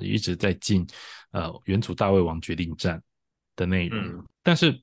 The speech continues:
Speaker 1: 台湾的观众跟日本观众其实就都渐渐很少看到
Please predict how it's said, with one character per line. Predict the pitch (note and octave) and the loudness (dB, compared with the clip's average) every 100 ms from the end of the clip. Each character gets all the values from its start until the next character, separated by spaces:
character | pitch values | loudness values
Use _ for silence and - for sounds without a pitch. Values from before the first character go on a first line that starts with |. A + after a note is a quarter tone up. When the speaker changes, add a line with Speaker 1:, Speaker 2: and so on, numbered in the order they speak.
| - | 0
Speaker 1:
台 | - | 4
湾 | D3+ | 6
的 | E3+ | 6
观 | A2+ B2 | 6 4
众 | A#2+ | 4
跟 | A#2 | 4
日 | C3+ D3 | 4 2
本 | E2+ | 0
观 | E2 F#2 | 0 0
众 | F#2 | 0
其 | - F2+ | -2 -6
实 | E2+ | -4
就 | - | -2
都 | F#2 G2 F#2 F#2 | 0 4 4 2
渐 | - G2+ | 2 4
渐 | G#2 E2 | 4 2
很 | F2+ | 0
少 | G2 F#2 | -2 -4
看 | - F#2 | -2 0
到 | E2 F2 | 2 0